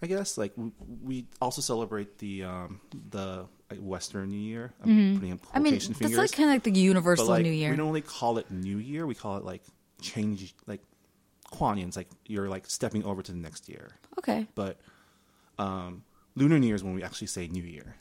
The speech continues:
Speaker 1: Like,
Speaker 2: Oh.
Speaker 1: Happy New Year. And we have this whole, all the tradition, you know, the red envelopes and everything.
Speaker 2: Yeah, we
Speaker 1: Um,
Speaker 2: have a whole, like, we have, like, a bowing ceremony.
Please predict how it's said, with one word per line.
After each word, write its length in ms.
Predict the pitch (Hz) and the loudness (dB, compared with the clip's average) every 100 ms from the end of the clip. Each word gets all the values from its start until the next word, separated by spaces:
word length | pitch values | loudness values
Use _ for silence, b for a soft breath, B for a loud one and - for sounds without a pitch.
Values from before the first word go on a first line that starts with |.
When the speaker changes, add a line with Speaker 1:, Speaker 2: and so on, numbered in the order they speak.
| - | -6
Speaker 1:
Like, 160 | - | -2
Speaker 2:
Oh. 20 | 359 | 0
Speaker 1:
Happy 200 | - 101 | 2 2
New 140 | 98 | 0
Year. 340 | 95 92 95 98 | -2 -4 -6 -8
And 80 | |
we 80 | 95 | -10
have 120 | 87 98 | -10 -10
this 120 | 95 | -8
whole, 180 | 101 98 | -8 -6
all 100 | 104 | -4
the 80 | 113 | -4
tradition, 340 | 120 104 - 101 | -4 -6 -6 -8
you 40 | |
know, 80 | 90 | -8
the 180 | 95 95 | -10 -10
red 160 | 92 92 | -10 -10
envelopes 560 | 92 87 95 92 95 | -12 -12 -12 -12 -12
and 100 | 92 | -8
everything. 540 | 90 92 - 95 95 98 - b b b b b b b b - | -4 -4 -4 -8 -8 -12 -16 b b b b b b b b -4
Speaker 2:
Yeah, 400 | 98 92 208 202 214 | 0 2 2 2 4
we 120 | 247 | 2
Speaker 1:
Um, 60 | |
Speaker 2:
have 120 | 320 339 | 2 2
a 120 | 262 | 2
whole, 240 | 247 226 | 4 4
like, 220 | 208 185 | 2 0
we 80 | 202 | 2
have, 120 | 220 247 | 0 2
like, 180 | 233 | 2
a 60 | 196 | 0
bowing 480 | 175 165 160 175 180 | 0 2 2 2 -2
ceremony. 680 | - 202 202 208 214 233 | -2 0 2 2 2 0